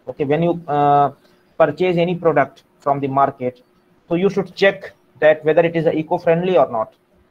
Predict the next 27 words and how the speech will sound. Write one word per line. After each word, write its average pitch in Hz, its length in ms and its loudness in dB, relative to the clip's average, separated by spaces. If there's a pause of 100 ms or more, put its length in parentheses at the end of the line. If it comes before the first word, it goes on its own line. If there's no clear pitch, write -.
(140)
It - 100 -8
is 185 140 0
mentioned 180 500 0
on 156 240 0
your 156 200 0
product 147 480 -2 (160)
whether 135 220 -4
it 143 100 -8
is 139 120 -10
eco-friendly 147 540 -4
or 127 100 2
not. 110 220 -6 (540)
So 147 100 -2
this 185 260 -2
kind 180 320 2
of 185 280 4
label 165 280 -2
you 170 160 -6
will 165 140 -8
find 151 320 -10
on 143 160 -6
your 139 100 -12
product. 117 320 -12 (540)
This 139 160 -16
is 147 80 -10
a 151 60 -6
label 165 420 6